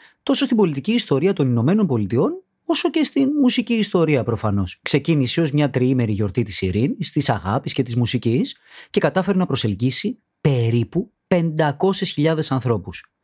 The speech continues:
Στην αρχή βέβαια οι διοργανωτές νόμιζαν ότι μπορούσαν να βάλουν εισιτήριο. Τελικά, όπως αποδείχτηκε, αυτό δεν μπόρεσε να γίνει με τίποτα. Το Woodstock, λοιπόν, όπως και κάθε φεστιβάλ,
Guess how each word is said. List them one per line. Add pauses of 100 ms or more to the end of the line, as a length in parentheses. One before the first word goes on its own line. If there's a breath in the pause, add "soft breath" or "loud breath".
(300 loud breath)
Στην
αρχή
βέβαια
οι
διοργανωτές
νόμιζαν
ότι
μπορούσαν
να
βάλουν
εισιτήριο. (480)
Τελικά,
όπως
αποδείχτηκε, (460)
αυτό
δεν
μπόρεσε
να
γίνει
με
τίποτα.
Το
Woodstock,
λοιπόν,
όπως
και
κάθε
φεστιβάλ,